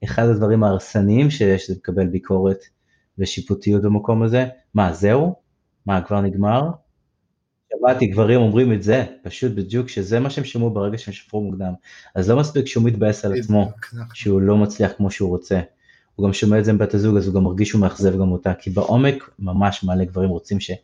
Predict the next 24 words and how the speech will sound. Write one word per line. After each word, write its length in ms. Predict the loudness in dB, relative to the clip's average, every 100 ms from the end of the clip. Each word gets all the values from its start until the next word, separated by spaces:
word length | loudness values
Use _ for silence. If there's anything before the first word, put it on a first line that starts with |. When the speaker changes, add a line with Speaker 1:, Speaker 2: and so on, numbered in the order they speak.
| _ _ _ _ _
Speaker 1:
לא 80 | 2
רק 160 | 2 2
שהם 260 | 0 0
יגמרו 460 | 2 2 4 4 2
וישפכו, 460 | 2 -2 -8 -4 -2
זה 120 | 0
לא 60 | 0
מה 60 |
שמעניין 480 | 0 0 2 2 2
אותם, 200 | 0 -8
רוצים 220 | -10 -10
שבת 260 | -6 -6 -6
הזוג 240 | -4 -4
שהם 200 | -2 -4
אוהבים, 460 | -2 -2 2 2 0 -6 _ _ -20 _ _
ושמעריכים 760 | -8 -2 2 2 2 -2 0 2
אותה, 320 | 2 0 0 2
והם 160 | 0
רוצים 320 | 0 -2 0
לענג 320 | 2 4 2 2
אותה 200 | -2 -4
ולעשות 320 | -6 -10 -10
לה 60 | -8
טוב 380 | -2 0 -2